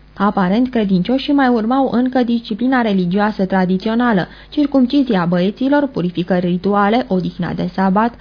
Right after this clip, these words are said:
rugăciuni în templu. Dar ei se adună la oaltă adesea pentru catehizare,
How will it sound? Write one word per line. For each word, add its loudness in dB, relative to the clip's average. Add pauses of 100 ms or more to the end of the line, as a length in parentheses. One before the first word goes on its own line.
(240)
rugăciuni 2
în 2
templu. -2 (160)
Dar 0
ei 2
se -2
adună 2
la 2
oaltă 2
adesea 0
pentru 0
catehizare, -2